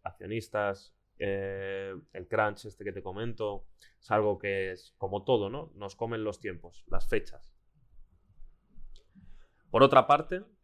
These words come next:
C D Projekt, hasta la fecha, prácticamente solo habían trabajado en la saga de Witcher. Por eso quizás,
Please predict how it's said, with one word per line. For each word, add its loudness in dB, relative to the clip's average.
C 4
D 4
Projekt, -2
hasta 0
la 4
fecha, -2
prácticamente -2
solo 2
habían -2
trabajado -2
en -8
la -6
saga -2
de -6
Witcher. -10
Por 4
eso 4
quizás, 0